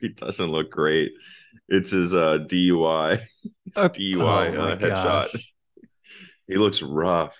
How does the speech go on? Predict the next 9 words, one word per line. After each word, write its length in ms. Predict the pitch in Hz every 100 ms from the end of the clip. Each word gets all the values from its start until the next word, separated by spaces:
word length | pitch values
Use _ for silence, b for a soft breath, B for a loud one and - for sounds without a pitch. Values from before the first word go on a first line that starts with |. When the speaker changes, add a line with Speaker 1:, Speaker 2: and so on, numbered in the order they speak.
| _
Speaker 1:
Gosh. 520 | 92 85 78 - - _ _ _ _ _ _ -
Speaker 2:
I 60 |
mean, 220 | 120 131 127
if 100 | 151
you're 80 |
Paul 240 | 170 151 139
Pelosi, 500 | - 110 110 - 113
you 300 | 110 113 117
are 500 | 95 98 95 95